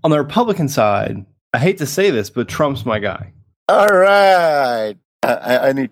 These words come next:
Speaker 2: to <clears throat> make, make sure, you know, you, you go back to, what is it, episode one or two, when you're like, "Ah, Trump's not happening."
Speaker 1: It's, it's not happening. It's, it's,
Speaker 2: <laughs>
Speaker 1: it,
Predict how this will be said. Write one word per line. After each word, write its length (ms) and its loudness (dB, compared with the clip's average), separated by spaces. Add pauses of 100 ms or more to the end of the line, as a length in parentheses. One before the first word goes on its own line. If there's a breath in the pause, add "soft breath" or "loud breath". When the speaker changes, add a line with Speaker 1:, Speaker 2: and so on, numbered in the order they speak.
Speaker 2:
to 420 -4 (220)
<clears throat> 400 -2 (580)
make, 280 -6
make 180 -4
sure, 220 -6
you 140 -8
know, 80 -10
you, 320 -10 (160)
you 240 -10 (260)
go 220 0
back 280 0 (180)
to, 360 -8 (340)
what 160 0
is 160 -4
it, 60 -14 (300)
episode 420 -2
one 760 -4
or 100 0 (140)
two, 320 0
when 240 -2
you're 220 0
like, 260 -2
"Ah, 400 -8 (320)
Trump's 260 -4
not 200 -4
happening." 360 -6 (540)
Speaker 1:
It's, 180 -2
it's 240 0
not 200 0
happening. 340 -4 (320)
It's, 120 -2
it's, 280 -2
Speaker 2:
<laughs> 0 -
Speaker 1:
it, 100 -4